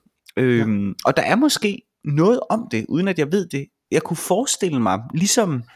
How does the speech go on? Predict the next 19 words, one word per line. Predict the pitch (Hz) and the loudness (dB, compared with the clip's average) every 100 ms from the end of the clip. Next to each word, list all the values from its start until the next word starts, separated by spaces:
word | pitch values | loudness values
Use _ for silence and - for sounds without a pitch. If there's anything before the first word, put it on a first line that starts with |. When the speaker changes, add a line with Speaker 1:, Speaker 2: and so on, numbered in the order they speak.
| _ _ _ _ _ - - | _ _ _ _ _ -12 -2
Speaker 1:
når | 139 | 0
du, | 131 143 127 117 | 0 0 0 2
øh, | 107 101 90 69 - - - - - | 0 0 -2 -4 -6 -8 -8 -10 -6
smager | - 135 117 | -2 0 0
vin, | 120 185 214 98 - _ _ - - - - - - _ | -2 -4 -4 -8 -12 _ _ -18 -18 -16 -18 -20 -20 _
øh, | 139 127 120 117 113 - _ _ | 4 6 6 4 0 -8 _ _
hvor | 135 151 147 | 0 2 2
du | 135 - | 0 2
gør, | 135 139 | 2 2
laver | 139 147 | 0 0
det | 151 139 | 0 0
der, | 139 | 0
nu | 123 131 - _ | 0 -4 -6 _
gør | - | 2
jeg | 120 | 4
det | 131 | 4
lige | 113 120 | 0 -2
her | 143 120 | -2 -4
med | 101 104 | -4 -6